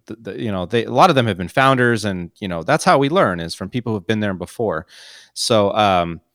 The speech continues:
so this isn't me being a zealot or saying, you know, "Don't spend other people's money," or something like that. It was more so along the lines of, like, "Let's challenge ourselves and try. Let's try to self-finance,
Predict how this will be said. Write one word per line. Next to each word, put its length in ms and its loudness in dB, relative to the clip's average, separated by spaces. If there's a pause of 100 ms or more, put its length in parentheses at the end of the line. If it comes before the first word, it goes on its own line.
(240)
so 160 0
this 160 4
isn't 220 4
me 140 6
being 260 4
a 60 2
zealot 420 4
or 120 2
saying, 320 -2
you 80 -4
know, 180 -4
"Don't 220 2
spend 240 0
other 160 2
people's 280 -6
money," 380 -2
or 100 -6
something 300 -8
like 220 -10
that. 260 -2
It 340 -20
was 120 -4
more 200 6
so 300 6
along 240 4
the 80 2
lines 320 2
of, 120 -6
like, 240 0
"Let's 200 2
challenge 380 4
ourselves 460 4
and 120 -2
try. 500 0 (120)
Let's 200 -2
try 560 0 (140)
to 420 0
self-finance, 880 0